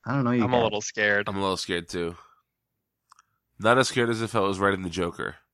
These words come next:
Speaker 3: Uh, that's the Tom King Twitter joke. <laughs>
Speaker 1: But, yeah, yep. Sometimes I, I do, uh, say the voices out loud. And
Speaker 3: Yeah. Uh, oh, boy.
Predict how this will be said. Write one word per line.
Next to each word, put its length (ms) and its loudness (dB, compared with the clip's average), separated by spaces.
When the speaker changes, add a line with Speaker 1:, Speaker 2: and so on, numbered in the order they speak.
Speaker 3:
Uh, 420 -2
that's 140 0
the 80 -2
Tom 200 2
King 180 8
Twitter 280 -4
joke. 380 -4
<laughs> 60 -14
Speaker 1:
But, 340 4
yeah, 280 10
yep. 360 6
Sometimes 480 4
I, 120 8
I 180 0
do, 420 -2
uh, 600 -2
say 280 4
the 80 2
voices 480 4
out 200 0
loud. 360 4
And 160 -2
Speaker 3:
Yeah. 80 -8
Uh, 260 -6
oh, 100 -6
boy. 260 -8